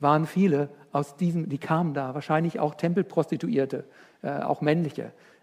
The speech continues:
die waren da dabei wahrscheinlich. Und sie wurden ge-, gewaschen. Und es ist nicht so, dass solche Sachen,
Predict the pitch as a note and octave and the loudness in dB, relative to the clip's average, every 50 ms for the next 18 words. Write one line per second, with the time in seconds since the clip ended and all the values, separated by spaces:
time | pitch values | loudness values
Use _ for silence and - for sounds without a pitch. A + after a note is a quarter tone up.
0 | _ - D3 C3+ C#3+ C#3 D3 D3 D3+ D3 C#3+ D3+ C#3+ C3 C#3 C#3+ D3+ E3 C#3 - | _ -6 -2 0 2 0 2 2 2 2 2 2 2 2 2 2 2 0 -2 -4
1 | - - - G#2 - - - - - - A2 - - - _ _ _ _ _ _ | -10 -14 -16 -14 -14 -12 -14 -14 -14 -14 -16 -18 -20 -20 _ _ _ _ _ _
2 | _ - D3+ C#3+ C#3+ C3+ - - - _ _ _ _ _ _ _ _ C3 B2+ D3 | _ -2 -2 0 0 -2 -6 -12 -20 _ _ _ _ _ _ _ _ -6 -2 2
3 | F3 G3 A#3 C#4 D4+ - - - - C3 C#3 C#3 C#3 C#3 C#3+ D3 D3+ D3 - _ | 4 4 4 4 2 -2 -10 -6 0 2 2 2 2 0 -4 -6 -8 -10 -12 _
4 | _ _ _ _ _ _ _ _ _ _ - D3 B2+ - - - D#3 C3+ C3 C3 | _ _ _ _ _ _ _ _ _ _ 0 2 2 2 2 2 2 2 2 -2
5 | A#2+ - - - G#2 G#2+ A2 _ _ _ _ _ _ - - - _ _ - _ | -6 -8 -12 -16 -18 -20 -20 _ _ _ _ _ _ -20 -20 -20 _ _ -20 _
6 | _ _ _ _ _ F3+ G3+ G#3 F3 A3+ A3 - - - E3+ F3+ F3+ D#3+ D3+ - | _ _ _ _ _ 2 2 4 6 4 4 4 2 4 6 6 8 6 6 4
7 | - - - - - _ _ C#3+ C#3+ C#3+ - E3 C#3 C#3+ D3 D3 - D#3 C3+ C3 | -2 -14 -18 -20 -20 _ _ 2 2 2 2 2 4 4 2 2 2 -2 -6 -6
8 | A#2+ | -8